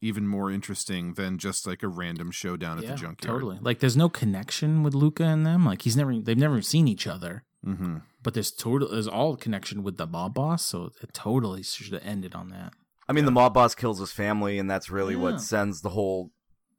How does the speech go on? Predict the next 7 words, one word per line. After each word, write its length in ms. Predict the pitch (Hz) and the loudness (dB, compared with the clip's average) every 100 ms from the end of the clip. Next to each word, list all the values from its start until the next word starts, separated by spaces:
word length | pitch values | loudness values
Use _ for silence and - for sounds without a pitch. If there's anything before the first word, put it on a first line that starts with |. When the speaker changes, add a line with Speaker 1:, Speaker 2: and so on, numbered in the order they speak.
| _ - - | _ -16 -4
Speaker 3:
thing 240 | 127 117 | 2 2
into 180 | 107 101 | 2 -2
the 100 | 87 | -4
spiral. 540 | - 82 95 110 85 | -2 2 4 2 0
So 200 | - 104 | -2 0
it, 100 | 107 - | 0 -2
that's, 540 | - 117 139 - - | 0 2 2 -2 -12